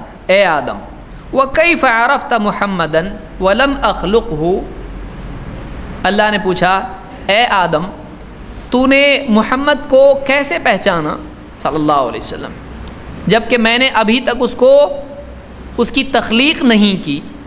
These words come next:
پیدا نہیں کیا؟" اب وہ بھی سوچیں جو کہتے ہیں، "سب سے پہلے نبی صلی اللہ علیہ وسلم کو پیدا کیا"، میں نے ابھی تک پیدا نہیں کیا محمد کو، تو نے کیسے پہچانا اس کو؟ قال یا ربی، آدم علیہ السلام نے کہا، "اے رب، لِأَنَّكَ لَمَّا خَلَقْتَنِي بِيَدِكَ"،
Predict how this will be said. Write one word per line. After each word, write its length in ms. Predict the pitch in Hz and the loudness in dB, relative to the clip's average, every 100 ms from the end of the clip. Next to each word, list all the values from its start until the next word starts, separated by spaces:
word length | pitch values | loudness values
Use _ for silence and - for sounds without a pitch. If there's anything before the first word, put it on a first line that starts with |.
| - - - - - - - - | -18 -18 -18 -18 -16 -16 -16 -4
پیدا 340 | 190 202 233 233 | 0 2 2 2
نہیں 160 | 214 170 | 0 0
کیا؟" 240 | 165 175 - - - - - - - - - | -2 -2 -4 -14 -18 -18 -18 -18 -18 -16 -4
اب 120 | 170 | 0
وہ 100 | 185 | 2
بھی 100 | 202 | 2
سوچیں 240 | 214 214 240 | 2 2 2
جو 100 | 226 | 2
کہتے 240 | 220 226 | 2 2
ہیں، 60 | 214 | 0
"سب 120 | 202 | 0
سے 100 | 214 | 0
پہلے 200 | 214 202 | 0 2
نبی 200 | 202 196 | 0 0
صلی 100 | 202 | 2
اللہ 60 | |
علیہ 100 | 190 | 0
وسلم 40 | 196 | 2
کو 80 | 180 | 2
پیدا 200 | 156 151 | 2 2
کیا"، 200 | 139 104 - - - - | 0 -6 -10 -16 -12 0
میں 140 | 208 | 4
نے 80 | 254 | 4
ابھی 140 | 277 | 4
تک 160 | 311 311 | 2 2
پیدا 260 | 294 294 311 | 4 4 2
نہیں 160 | 311 220 | 2 2
کیا 120 | 208 | -2
محمد 460 | 175 175 135 - | -2 -6 -6 -10
کو، 60 | - - - - - - | -14 -14 -16 -18 -16 -2
تو 100 | 247 | 0
نے 100 | 277 | 2
کیسے 300 | 269 277 339 | 2 0 -2
پہچانا 460 | - 190 175 160 120 | -2 -2 0 0 -2
اس 180 | - | -6
کو؟ 80 | - - - - - - - - - - | -8 -12 -16 -16 -16 -14 -14 -14 -14 0
قال 400 | 214 269 277 262 | 2 4 4 4
یا 220 | 240 196 | 4 4
ربی، 320 | 156 127 120 - - - - - - - - - | 0 -4 -12 -12 -16 -18 -20 -18 -16 -16 -16 0
آدم 280 | 202 202 208 | 2 2 2
علیہ 120 | 196 | 0
السلام 300 | - 196 196 | 2 0 0
نے 80 | 190 | 0
کہا، 180 | 175 | 0
"اے 240 | 180 214 202 | 2 2 2
رب، 140 | 175 - - - - - - - - - | 2 -4 -14 -18 -20 -20 -20 -20 -18 -4
لِأَنَّكَ 800 | 185 202 233 262 302 302 262 247 226 | 2 2 2 0 2 2 2 0 -2
لَمَّا 520 | 220 254 226 214 202 | 0 0 2 2 2
خَلَقْتَنِي 760 | - 208 240 240 - 202 220 202 | 0 0 0 0 0 2 2 2
بِيَدِكَ"، 540 | 190 190 202 175 - | 2 2 2 -2 -6